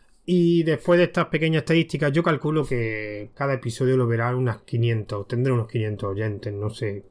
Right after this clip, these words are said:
aproximadamente unos quinientos oyentes, tirando así, haciendo un redondeo. Pero bueno,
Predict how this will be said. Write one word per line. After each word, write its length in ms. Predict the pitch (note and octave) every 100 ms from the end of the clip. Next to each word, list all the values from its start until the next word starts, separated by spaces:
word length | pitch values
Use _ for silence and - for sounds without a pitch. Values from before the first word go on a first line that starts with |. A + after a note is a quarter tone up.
| _
aproximadamente 840 | C#3+ A2 A#2+ - C3 B2+ A2 A#2 A#2
unos 100 | G#2+
quinientos 440 | - A#2+ A2 G2
oyentes, 440 | F#2+ G#2 G2+ - - - _ - -
tirando 360 | - A#2+ A#2+ A2
así, 360 | G2+ A2 G2+ G#2 _ _ _ - - -
haciendo 300 | B2+ D#3+ C#3+
un 80 | B2
redondeo. 540 | A2 G#2 G#2+ A2 F#2 - _ _ - - _ _ _ - _ - - - - - -
Pero 180 | E3
bueno, 300 | E3+ F3+ A#2+